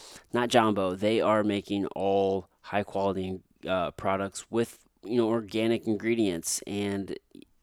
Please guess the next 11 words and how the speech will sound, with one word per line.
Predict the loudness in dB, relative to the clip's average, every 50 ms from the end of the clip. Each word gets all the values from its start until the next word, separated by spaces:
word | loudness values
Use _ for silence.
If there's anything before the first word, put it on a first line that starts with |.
| _ _ -10
it, | -10 -10 -12 _ _ _ -18 -14 -12 -12 -12 -10 -8
man, | -6 -4 -4 -6 -8 -12 -16 -20 -20 -20 -20 -20 -14 -4
I | -2
just | -2 -2 -2
can't | 2 4 4 6 6
stress | 2 2 2 2 2 4 2
enough | 2 2 2 2 2
how | 2 2 2 2
important | 2 0 -2 0 0 0 0 0 -2 -4
it | -4 -2 -2
is, | -4 -4 -4 -4 -8 -8